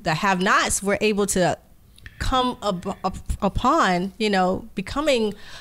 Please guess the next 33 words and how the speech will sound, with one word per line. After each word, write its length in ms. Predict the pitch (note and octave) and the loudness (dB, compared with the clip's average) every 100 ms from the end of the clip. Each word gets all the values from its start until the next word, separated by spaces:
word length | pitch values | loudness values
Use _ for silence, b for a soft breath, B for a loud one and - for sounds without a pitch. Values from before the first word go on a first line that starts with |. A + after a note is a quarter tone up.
| B B | B B
the 60 | - | -2
Sneetches 440 | - G#3+ - F#3+ | 0 0 0 0
with 160 | F#3 - | -2 0
stars 340 | G3+ G3 F#3 | 0 2 0
on 60 | F#3 | -2
their 80 | E3+ | -2
bellies, 540 | A3+ C#4 F#3+ F#3 F#3+ B B B | 0 2 2 0 -4 B B B
then 260 | F#3 A3 G#3 | -2 0 0
of 120 | G3 | -4
course 340 | - G#3 A3+ | 0 2 2
the, 260 | - F#3 F#3+ - | -2 -8 -8 -6
the 140 | G3 F#3 | -4 0
original 720 | A3 B3+ G#3+ F3 E3+ E3+ F#3+ - | 0 0 0 0 0 -2 -8 -16
Sneetches 440 | - G#3+ F#3 F3+ F3 | -8 -4 -4 -4 -4
that 160 | F3 | -4
had 260 | - F#3+ F3 | -4 -4 -4
the 60 | - | -6
stars 540 | - F3 E3 E3+ F3+ - B B | -4 0 2 0 -2 -10 B B
wanted 220 | G#3+ G#3+ | 0 0
to 100 | F#3+ | 0
take 200 | F#3+ F3+ | -2 -2
their 120 | F3 | -2
stars 380 | F3 F3 E3 F3+ | 0 2 2 4
off 200 | A#3+ G3+ | 2 2
because 280 | G3 G3+ G3 | -2 -2 0
they 100 | G3 | 2
wanted 220 | G3+ F#3+ | 2 -2
to 60 | F3 | -4
keep 340 | - B3+ G#3+ | -6 -8 -4
that 120 | E3+ F3 | -4 -2
distinction 500 | - G#3+ A3 - F3 | -4 -2 -2 -2 -4
between 480 | F3 - G3 F3+ | -4 -2 0 2
them 560 | E3+ G#3+ G#3+ E3+ F3+ | 2 2 4 2 0